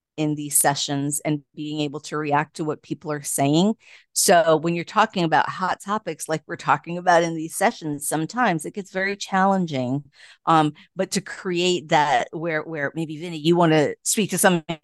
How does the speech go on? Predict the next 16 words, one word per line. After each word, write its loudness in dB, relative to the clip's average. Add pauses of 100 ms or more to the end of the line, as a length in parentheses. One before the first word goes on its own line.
that -2
Kate 0
just -4
said, 2
and -6
Kate 0
then 0
wants -2
to -14
bounce -2
it -4
off 0
you. -12 (320)
That's 0 (160)
really -6 (120)
the -12